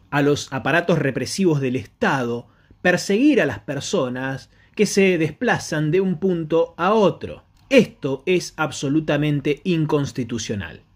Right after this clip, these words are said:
Y dentro de los aspectos internos de nuestro derecho a la libertad, encontramos la libertad de intimidad. El artículo diecinueve de nuestra Constitución Nacional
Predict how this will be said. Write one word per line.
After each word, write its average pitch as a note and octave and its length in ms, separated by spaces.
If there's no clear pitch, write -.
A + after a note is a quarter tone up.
Y A#3+ 100
dentro A#3 480
de D3 160
los D#3 540
aspectos F#3 720
internos D#3 1000
de C#3 140
nuestro C#3+ 640
derecho E3 400
a C#3 40
la B2 100
libertad, C#3 640
encontramos G3+ 720
la E3 120
libertad E3+ 600
de C#3+ 300
intimidad. C#3+ 800
El D#3+ 140
artículo E3 460
diecinueve G3 580
de D3 80
nuestra C#3+ 340
Constitución C#3 600
Nacional F#3 640